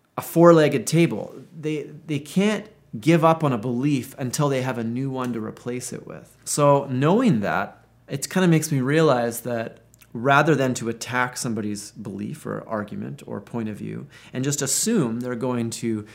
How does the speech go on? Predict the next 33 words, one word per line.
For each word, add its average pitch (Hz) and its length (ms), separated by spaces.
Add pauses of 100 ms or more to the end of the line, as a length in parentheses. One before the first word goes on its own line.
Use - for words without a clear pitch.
see 170 320
all 135 240
these 131 220
lovely 123 380
facts - 520
that - 160
you 110 120
have 104 320
or 113 240 (140)
all 139 120
this 131 240
research 113 640
that 123 160
kind 120 140
of 98 100
backs 110 360
up 113 100
your 113 140
opinion. 110 500 (240)
So - 160
rather 226 220
than 202 120
do 165 120
that, 139 100
I 117 100
think 196 240
you 285 100
have 165 220 (100)
to 123 540 (380)
kind 156 300
of 120 160
remember 117 640
that 104 320